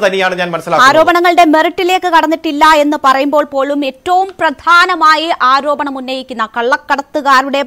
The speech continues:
Speaker 2: പങ്കാളിത്തം പറ്റുന്ന ആൾ എന്ന ആരോപണം ഉന്നയിക്കുന്ന പി ശശി മാതൃകാപരമായ പ്രവർത്തനമാണ് നടത്തുന്നത് എന്ന ക്ലീൻ ചിറ്റ് മുഖ്യമന്ത്രി നൽകിയത് നമ്മൾ കണ്ടതാണ്. ഞാൻ താങ്കളിലേക്ക് തിരിച്ചു വരാം. ശ്രീ എൻ പി ചേക്കുട്ടി,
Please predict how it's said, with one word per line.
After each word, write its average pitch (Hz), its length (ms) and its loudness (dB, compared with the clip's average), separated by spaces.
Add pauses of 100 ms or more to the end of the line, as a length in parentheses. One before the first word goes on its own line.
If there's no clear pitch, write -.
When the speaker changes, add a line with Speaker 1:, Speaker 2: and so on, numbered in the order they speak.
(120)
Speaker 2:
പങ്കാളിത്തം 285 680 2
പറ്റുന്ന 269 480 -2
ആൾ 269 360 2
എന്ന 254 280 -4
ആരോപണം 269 360 -4
ഉന്നയിക്കുന്ന 277 420 -8 (140)
പി 294 140 -8
ശശി 330 560 -8
മാതൃകാപരമായ 339 960 2
പ്രവർത്തനമാണ് 294 1160 -4
നടത്തുന്നത് 277 800 -4
എന്ന 262 420 -2 (260)
ക്ലീൻ 349 340 -4
ചിറ്റ് 320 200 -8
മുഖ്യമന്ത്രി 262 720 -6
നൽകിയത് 240 400 -8
നമ്മൾ 233 280 -6
കണ്ടതാണ്. 208 360 -6
ഞാൻ 247 200 -4 (260)
താങ്കളിലേക്ക് 277 460 -4
തിരിച്ചു 254 220 -12
വരാം. 262 340 0 (340)
ശ്രീ 269 300 -2 (120)
എൻ 320 240 -2
പി 415 60 0
ചേക്കുട്ടി, 269 520 -4